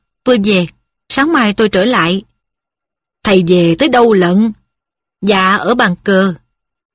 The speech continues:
Thấy sĩ có vẻ đói, bà Năm trở xuống bếp đem gói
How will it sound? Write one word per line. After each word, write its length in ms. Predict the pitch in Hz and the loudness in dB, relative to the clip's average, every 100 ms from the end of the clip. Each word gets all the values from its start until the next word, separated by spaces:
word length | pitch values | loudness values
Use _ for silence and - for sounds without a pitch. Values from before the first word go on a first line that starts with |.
| _ _ _ _ _ _ _ _ - | _ _ _ _ _ _ _ _ -8
Thấy 200 | 254 330 | -4 -2
sĩ 300 | - 180 202 | 0 0 0
có 180 | - 311 | -2 -4
vẻ 160 | 208 180 | -2 -4
đói, 420 | 196 233 233 330 370 _ _ | -6 -8 -8 -8 -10 _ _
bà 140 | 202 202 | -2 -2
Năm 260 | 202 220 208 | -2 -4 -4
trở 200 | 202 170 | -4 -2
xuống 280 | - 262 285 | -2 -4 -6
bếp 240 | 240 285 330 _ _ | -4 -2 -2 _ _
đem 280 | 202 226 190 | -6 -4 -4
gói 200 | 180 214 | -4 -6